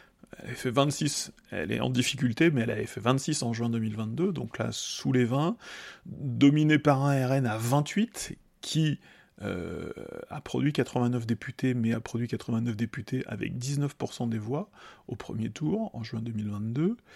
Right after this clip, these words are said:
et un L R stable, euh, dix pour cent dans les sondages, ce qui est grosso modo son, son score de premier tour en juin deux mille vingt-deux. Euh, en, en, en face, la gauche se renforce, mais elle se renforce de manière paradoxale, elle se renforce à condition d'être désunie.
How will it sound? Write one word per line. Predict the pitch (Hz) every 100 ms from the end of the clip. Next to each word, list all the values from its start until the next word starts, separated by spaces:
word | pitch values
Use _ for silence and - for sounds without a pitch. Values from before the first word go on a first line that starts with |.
| - - - - -
et | 139
un | 143 135
L | 135 135
R | 151 120 117
stable, | - 107 110 113 -
euh, | 78 85
dix | 113
pour | 117 117
cent | - 123
dans | 107
les | 101
sondages, | 107 104 110 123
ce | -
qui | -
est | - -
grosso | - - 123
modo | 110 127
son, | - 113
son | 113 110
score | - 135
de | 120
premier | - 110 107
tour | 107 147
en | 127
juin | 123 127
deux | 117
mille | 113
vingt-deux. | 107 104 - - _ _ _ _ _ _ - -
Euh, | 117 107 -
en, | 135 - 139 135 135 123 123 -
en, | 127
en |
face, | - 156 156 -
la | 123 123
gauche | 113 156 151
se | - 127
renforce, | 135 - 165 175 - - - - -
mais | 131
elle | 135
se | 143
renforce | 131 127 139
de | 120
manière | 120 127
paradoxale, | 123 117 117 117 156 147
elle |
se | -
renforce | 117 120 151 -
à | 117
condition | - 117 120 -
d'être | 127 120
désunie. | 113 127 120 127 135